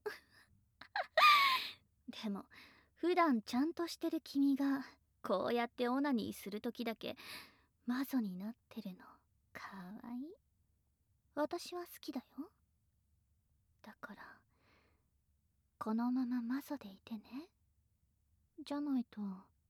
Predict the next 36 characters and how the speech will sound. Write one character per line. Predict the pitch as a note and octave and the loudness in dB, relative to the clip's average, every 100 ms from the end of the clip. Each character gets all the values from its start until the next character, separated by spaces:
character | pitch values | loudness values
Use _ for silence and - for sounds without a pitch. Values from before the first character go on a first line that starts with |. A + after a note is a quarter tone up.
| _ | _
会 | - G3+ | -10 -6
え | A#3+ | -6
な | G4 | -6
く | - D4+ | -8 -6
な | C4 | -6
っ | - | -8
ち | - | -12
ゃ | G#3+ | -14
う | |
じ | G#3 - | -14 -20
ゃ | |
ん。 | - _ _ _ _ _ _ _ _ _ _ _ _ - - A3+ | -20 _ _ _ _ _ _ _ _ _ _ _ _ -20 -20 -20
寂 | A3+ | -14
し | - - | -12 -12
い | F4+ | -16
よ。 | F4 - - _ _ _ _ _ _ _ _ _ _ _ _ _ _ _ _ _ _ | -20 -20 -20 _ _ _ _ _ _ _ _ _ _ _ _ _ _ _ _ _ _
リ | C4 A#3 | 0 2
ナ | A#3 G3+ | 2 -2
も、 | G3 A3 G#3+ - _ _ - | -10 -12 -16 -20 _ _ -2
ま | A3 | -2
た | A3 A3+ | 0 -2
お | A#3 | 2
兄 | B3+ C#4 | 4 4
さ | - | 2
ん | A3 | -2
に | F3 | -2
会 | G3+ C#4+ | -2 2
い | |
に | A3 | 2
戻 | E3+ E3+ C4+ | 0 -6 -8
っ | |
て | - G#4+ | -6 -8
く | - | -8
る | A3 | -14
か | - | -14
ら。 | - | -16